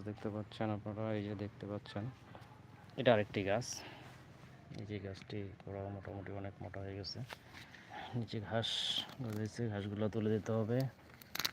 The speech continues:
পরিচর্যার খুব একটু সময় খুব একটা বেশি পাচ্ছি না, চেষ্টা করতেছি। এই যে আপনারা দেখতে পাচ্ছেন গাছের গোড়াটা কতটুকু মোটা হয়ে গেছে। এটা হচ্ছে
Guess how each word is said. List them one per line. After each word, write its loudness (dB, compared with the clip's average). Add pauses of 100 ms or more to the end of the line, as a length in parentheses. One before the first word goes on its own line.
(120)
পরিচর্যার 6 (140)
খুব 4
একটু -2 (100)
সময় 6
খুব 0
একটা 0
বেশি 4
পাচ্ছি 0
না, 6 (1080)
চেষ্টা -2
করতেছি। -2 (2500)
এই 0
যে -2
আপনারা 0 (100)
দেখতে -4
পাচ্ছেন -4 (1040)
গাছের 0
গোড়াটা 0
কতটুকু -2
মোটা -2
হয়ে -2
গেছে। -4 (2000)
এটা 0
হচ্ছে -2